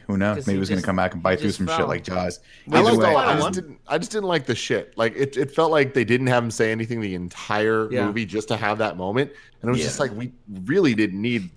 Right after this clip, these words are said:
Speaker 2: Did
Speaker 3: a comedic beat here, especially so poorly delivered by
Speaker 2: Yeah.
Speaker 3: Dave Bautista.
Speaker 1: It's true.
Speaker 2: Nick, Nick, did Oddjob also not speak?
Speaker 1: I don't remember him speaking a lot. Yeah.
Speaker 2: Uh, yeah,
Speaker 1: I think that,
Speaker 2: 'cause
Speaker 1: that
Speaker 2: it
Speaker 1: was
Speaker 2: just, like, I don't understand why they didn't make him Oddjob. Was, wasn't Oddjob's, uh,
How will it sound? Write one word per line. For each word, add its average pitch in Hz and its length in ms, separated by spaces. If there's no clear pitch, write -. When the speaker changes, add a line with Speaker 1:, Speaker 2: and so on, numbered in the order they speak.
Speaker 2:
Did 277 120
Speaker 3:
a - 40
comedic 123 420
beat 117 200
here, 85 300
especially 117 520
so 104 200
poorly 110 440
delivered 92 360
by 85 160
Speaker 2:
Yeah. 85 60
Speaker 3:
Dave 95 200
Bautista. - 520
Speaker 1:
It's - 140
true. 196 220
Speaker 2:
Nick, - 200
Nick, 180 280
did 233 160
Oddjob 320 640
also 277 240
not 277 220
speak? - 400
Speaker 1:
I 175 60
don't 247 120
remember 139 260
him 95 140
speaking 78 340
a 67 60
lot. 69 340
Yeah. 85 220
Speaker 2:
Uh, 85 120
yeah, 220 140
Speaker 1:
I 233 60
think 214 160
that, 113 140
Speaker 2:
'cause - 80
Speaker 1:
that 107 80
Speaker 2:
it 95 40
Speaker 1:
was 101 80
Speaker 2:
just, - 40
like, 220 220
I 247 120
don't 302 160
understand 247 360
why 185 140
they 175 140
didn't 185 240
make 185 180
him 180 120
Oddjob. 156 400
Was, 196 180
wasn't 240 280
Oddjob's, 202 840
uh, 156 560